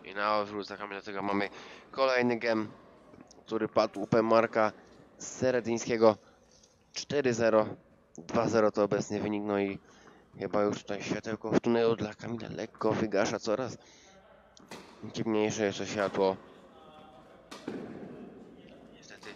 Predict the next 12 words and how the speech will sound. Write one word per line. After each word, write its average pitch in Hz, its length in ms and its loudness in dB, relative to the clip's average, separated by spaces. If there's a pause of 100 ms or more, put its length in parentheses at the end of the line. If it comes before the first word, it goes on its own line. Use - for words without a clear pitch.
(440)
ale 98 180 -6
jego 98 160 -6
rywal 98 280 -4
dobrze 104 440 2
gra. 92 300 0 (2250)
I 90 100 -10
zobaczmy, 92 300 -8
co 90 160 -4
tutaj 92 160 -6
się 92 120 -8
jeszcze 87 280 -6 (800)
wydarzy. 104 520 -6